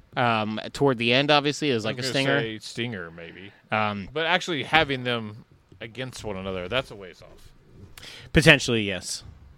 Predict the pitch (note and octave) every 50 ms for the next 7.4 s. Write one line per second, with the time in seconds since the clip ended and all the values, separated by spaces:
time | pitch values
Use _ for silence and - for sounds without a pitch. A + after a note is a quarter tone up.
0 | - - C#3 C#3+ D3+ D3 C#3+ C3+ D3 C#3 B2+ B2 C#3 C3+ B2 - C3+ B2+ B2 A#2+
1 | A#2+ A#2+ A#2+ A#2 A2+ A2+ G2+ A#2+ B2 A#2+ A2+ G#2 - - A#2 A2 A2 A2+ A2 A2+
2 | A2+ A2+ A2 G#2+ G#2+ G#2 G2+ _ - - C3 A#2+ B2 B2 A#2+ A#2+ A#2 A2 G2 G2
3 | G2+ G#2 G#2+ A2+ C3+ D#3 F#3+ F#3 F3 F#3 F#3 F3+ F3 F#3+ F3+ F3 F3 F3+ F3+ F#3
4 | F3 D3+ B2+ B2 A#2 A2 - D#3 E3 E3+ D3+ - - - - - B2+ C3+ C#3 C3
5 | A2+ - A#2 G#2+ - C#3 D#3+ F3 D3 B2 G#2+ A2 G#2+ A2+ G#2 F#2+ F#2+ F#2+ F#2 F#2+
6 | - - - G2 A2+ - - - - - - F3+ G3+ F#3+ F3 D#3+ D3 C3 A#2+ -
7 | - F3+ D#3 F3+ G3 G3 G3